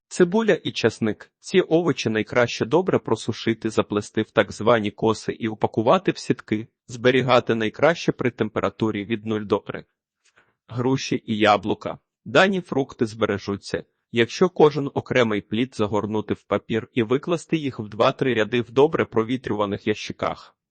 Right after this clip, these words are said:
Бажана температура зберігання від нуль до п'ять.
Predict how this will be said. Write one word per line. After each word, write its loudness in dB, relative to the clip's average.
Бажана 2
температура -4
зберігання 0
від -4
нуль -2
до -2
п'ять. -8